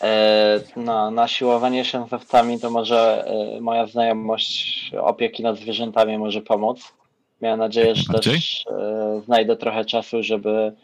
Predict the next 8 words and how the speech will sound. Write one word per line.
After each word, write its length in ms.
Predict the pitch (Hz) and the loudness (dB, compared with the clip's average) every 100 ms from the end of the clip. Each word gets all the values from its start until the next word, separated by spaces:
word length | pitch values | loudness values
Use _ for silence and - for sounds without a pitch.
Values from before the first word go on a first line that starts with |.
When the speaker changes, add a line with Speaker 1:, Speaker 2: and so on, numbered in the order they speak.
| _ _ | _ _
Speaker 1:
rozejrzeć 560 | - 107 120 110 113 110 | -2 2 2 2 0 -2
się 240 | - 110 107 | -2 0 0
za 80 | 110 | 0
jakimiś 420 | 104 101 107 107 | 0 0 -8 -8
ziołami 640 | 107 104 110 107 104 104 101 | -6 0 4 4 2 -6 -10
czy, 160 | - 104 101 101 101 - 98 - | -8 -6 -6 -6 -10 -12 -14 -14
czy 380 | 107 101 101 - | -10 -8 -10 -14
składnikami. 920 | - - 110 104 107 107 104 98 110 | -16 -2 -2 -2 -8 -4 -4 -4 -12